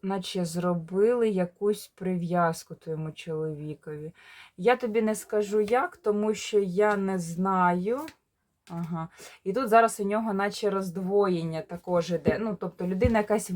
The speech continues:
він в ілюзії с-, зараз, е, перебуває. Е, тобто йому зробили прив'язку, е,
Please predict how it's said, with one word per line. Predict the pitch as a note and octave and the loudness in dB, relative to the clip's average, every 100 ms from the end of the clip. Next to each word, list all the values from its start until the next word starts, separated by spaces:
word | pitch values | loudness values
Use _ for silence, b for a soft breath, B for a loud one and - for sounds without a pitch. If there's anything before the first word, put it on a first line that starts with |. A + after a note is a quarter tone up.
| E3+ E3 E3 | -6 -8 0
він | G#3 F#3 D3+ | 2 2 -2
в | D#3+ E3+ G#3 | -4 2 4
ілюзії | G#3+ G3 D#3+ E3 D#3 D#3 | 4 0 -2 -4 -4 -6
с-, | - D#3 E3 | -8 -6 -4
зараз, | D3+ E3+ D3+ D#3+ - | 0 0 0 -6 -6
е, | E3 D#3+ D#3+ D#3 | -4 -2 -4 -6
перебуває. | E3+ E3 D#3 E3 E3 D#3 D3+ D3 B B B B B B _ | -6 -4 -2 2 2 2 -2 -8 B B B B B B _
Е, | F#3 F#3 F3+ | 0 4 4
тобто | F3 A3 G#3 - | 2 0 0 2
йому | G#3 A3 B3 C4+ | 4 4 2 0
зробили | A3 G#3+ A3 A3 G3 | 2 2 4 6 4
прив'язку, | G3 G3+ F#3 A#3+ D#4 - G3+ F3+ E3+ _ _ _ _ _ F3 | 2 0 2 0 0 -6 -2 0 -2 _ _ _ _ _ -2
е, | F#3+ F#3 F#3 F3+ F3+ F3 E3+ | 0 2 4 4 4 2 0